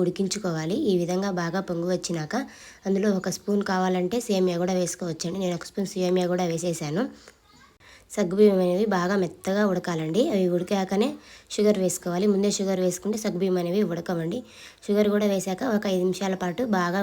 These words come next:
ఉడికించుకోవాలి మెత్తగా. ఇవి షుగర్ అవసరం లేదనుకున్న వాళ్ళు బెల్లం కూడా వేసుకోవచ్చండి. బెల్లం వేస్తే ఇంకా టేస్ట్ బాగుంటది.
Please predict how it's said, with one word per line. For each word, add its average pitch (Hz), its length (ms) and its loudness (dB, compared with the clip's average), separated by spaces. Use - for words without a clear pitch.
ఉడికించుకోవాలి 175 840 -2
మెత్తగా. 180 400 -2
ఇవి 202 160 4
షుగర్ 208 280 4
అవసరం 196 320 0
లేదనుకున్న 180 480 0
వాళ్ళు 185 240 0
బెల్లం 180 320 2
కూడా 196 220 -2
వేసుకోవచ్చండి. 170 680 -4
బెల్లం 180 260 -2
వేస్తే 175 180 -8
ఇంకా 180 120 -4
టేస్ట్ 170 220 -4
బాగుంటది. 160 460 -2